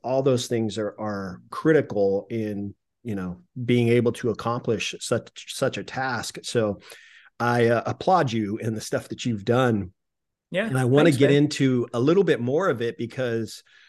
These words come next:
Speaker 1: you have two kids. Are they, are they runners? My, I mean, you talk about soccer. My, I have two boys, twenty-four and twenty-one,
Speaker 2: Yep.
Speaker 1: and,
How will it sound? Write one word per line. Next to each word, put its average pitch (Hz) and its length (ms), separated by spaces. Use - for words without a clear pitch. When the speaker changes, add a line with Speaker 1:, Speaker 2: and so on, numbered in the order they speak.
Speaker 1:
you 143 120
have 180 140
two 180 160
kids. 156 360
Are 135 120
they, 147 360
are 131 100
they 147 140
runners? 151 440
My, 143 280
I 131 200
mean, 135 160
you 139 120
talk 165 240
about 151 180
soccer. 143 420
My, 147 300
I 143 100
have 156 100
two 175 160
boys, 127 320
twenty-four 151 380
and 131 80
twenty-one, 120 560
Speaker 2:
Yep. 147 180
Speaker 1:
and, 113 360